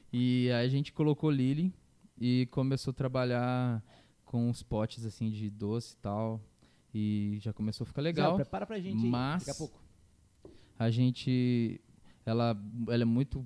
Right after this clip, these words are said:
Speaker 1: esperta, assim, mas se descobriu também, tipo, ela não usava muito o Instagram dela, por exemplo,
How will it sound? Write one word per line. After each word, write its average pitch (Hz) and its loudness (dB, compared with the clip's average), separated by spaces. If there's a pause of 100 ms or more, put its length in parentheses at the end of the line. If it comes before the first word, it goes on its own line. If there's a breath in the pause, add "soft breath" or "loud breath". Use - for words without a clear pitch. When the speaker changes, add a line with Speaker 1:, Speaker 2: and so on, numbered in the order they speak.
(120)
Speaker 1:
esperta, 117 -2
assim, 123 0
mas 113 0
se - -6
descobriu 175 2
também, 113 2
tipo, - -6
ela 107 0
não 113 2
usava 117 0
muito 123 4
o 123 0
Instagram 110 0
dela, 104 -4
por 104 -6
exemplo, 120 -4